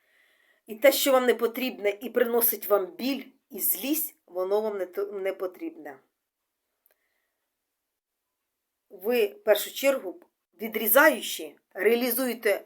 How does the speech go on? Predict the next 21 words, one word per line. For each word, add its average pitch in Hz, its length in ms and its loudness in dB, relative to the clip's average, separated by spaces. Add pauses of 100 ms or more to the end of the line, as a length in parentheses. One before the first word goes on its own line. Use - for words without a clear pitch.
інші 294 540 -4 (260)
позитивні 226 840 -2 (540)
плани. 170 480 2 (2500)
Разом 285 400 6
з - 100 2
тим, 220 260 -4
ці 269 140 0
люди 247 280 4
можуть 226 360 -2
в 190 40 -6
житті 220 440 -6
отримати 208 640 0
поранення, 220 840 4 (560)
можуть 240 400 2
бути 233 200 -8
хірургічне 247 760 0
втручання 262 640 -4
і 247 220 -8
самі 214 340 4
будуть 247 260 -10
хірургами. 262 640 -4